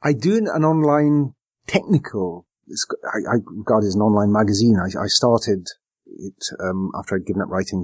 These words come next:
for conventional magazines, and it's called bitwise mag dot com, B I T W I S E, mag, M A G dot com, and that will have lots of technical articles and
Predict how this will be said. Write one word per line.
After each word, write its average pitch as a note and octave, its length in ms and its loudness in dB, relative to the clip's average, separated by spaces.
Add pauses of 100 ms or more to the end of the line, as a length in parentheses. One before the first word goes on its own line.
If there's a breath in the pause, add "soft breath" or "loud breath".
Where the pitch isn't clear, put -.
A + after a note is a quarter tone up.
(140)
for F#2+ 300 -2 (440)
conventional A2+ 420 4
magazines, F#2 580 -2
and A#2+ 80 -10
it's G#2 100 -8
called A#2 360 0
bitwise C3 520 2
mag B2 540 2 (360)
dot A2 200 -2 (120)
com, B2 480 -2 (720)
B A#2+ 100 2
I A2+ 180 4
T G#2+ 300 -4
W G#2+ 380 0
I G2 340 0
S - 380 -6
E, A#2 360 -2 (1000)
mag, A2+ 420 2
M G#2 180 0
A G2 100 -2
G G2 360 -4 (280)
dot - 240 0 (140)
com, E3+ 500 4
and A#2 160 2
that C#3+ 100 4
will A2+ 100 -2
have G#2 140 -4
lots - 240 -2
of G2 160 -10
technical - 400 -2
articles C3 680 2
and G2 400 -2